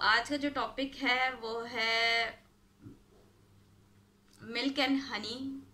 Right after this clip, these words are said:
gold का। मैंने ये मंगवाया था Oriflame से, ठीक है, और ये मैं इतना ज़्यादा, मैं आप लोगों को नज़र आ रही होगी, बॉटल में यूज़ कर चुकी हूँ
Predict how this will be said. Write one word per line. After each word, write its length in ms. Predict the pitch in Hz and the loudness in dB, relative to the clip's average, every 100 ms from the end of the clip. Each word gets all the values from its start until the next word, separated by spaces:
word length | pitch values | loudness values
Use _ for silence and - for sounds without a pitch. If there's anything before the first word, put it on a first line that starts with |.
| - _ _ 185 185 | -20 _ _ -16 -6
gold 300 | 202 196 196 | -4 -4 -4
का। 240 | 175 160 - - - - 226 | -6 -8 -12 -20 -20 -20 -6
मैंने 280 | 226 240 262 | -4 -2 0
ये 220 | 269 262 | 0 0
मंगवाया 400 | 240 240 202 202 | -2 2 4 4
था 100 | 247 | 2
Oriflame 560 | 240 226 233 214 208 214 | 0 -2 -4 -6 -6 -8
से, 220 | 247 269 - - - | -8 -8 -10 -20 -18
ठीक 160 | 254 247 | -12 -4
है, 80 | 254 | -4
और 200 | - 226 | 0 -2
ये 140 | 233 233 | -2 -2
मैं 240 | 233 233 | -4 -4
इतना 280 | 226 233 226 | -8 -4 -2
ज़्यादा, 320 | 226 202 202 | -2 0 0
मैं 100 | 214 | 0
आप 180 | 202 196 214 | 0 -2 -4
लोगों 200 | 208 208 | -10 -8
को 100 | 208 | -8
नज़र 260 | 190 190 | -4 0
आ 140 | 196 180 | 2 2
रही 140 | 190 | 0
होगी, 140 | 196 202 | -6 -4
बॉटल 320 | 190 180 220 | -4 -2 -4
में 100 | 226 | -6
यूज़ 300 | 208 202 220 | -6 -8 -6
कर 140 | 240 202 | -6 -6
चुकी 280 | 190 170 | -8 -8
हूँ 100 | 175 | -8